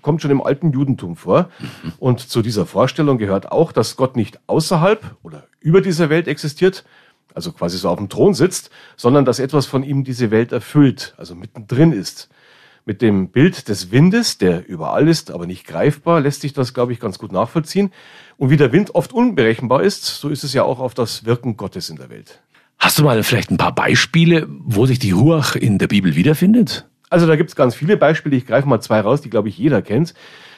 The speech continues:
Speaker 1: Ähm, mit am bekanntesten dürfte die Schöpfungsgeschichte sein. Da heißt es,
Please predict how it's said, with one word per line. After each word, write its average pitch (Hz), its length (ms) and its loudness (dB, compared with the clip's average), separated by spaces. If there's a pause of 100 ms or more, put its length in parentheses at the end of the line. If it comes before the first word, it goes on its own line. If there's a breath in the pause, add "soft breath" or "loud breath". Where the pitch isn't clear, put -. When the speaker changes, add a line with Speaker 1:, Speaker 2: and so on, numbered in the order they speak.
(140)
Speaker 1:
Ähm, 113 380 2
mit 123 180 -2
am 107 100 0
bekanntesten 131 640 -2
dürfte 120 240 -2
die 87 100 -6
Schöpfungsgeschichte 151 760 -2
sein. 135 180 2
Da 120 120 0
heißt 113 240 0
es, 123 160 -2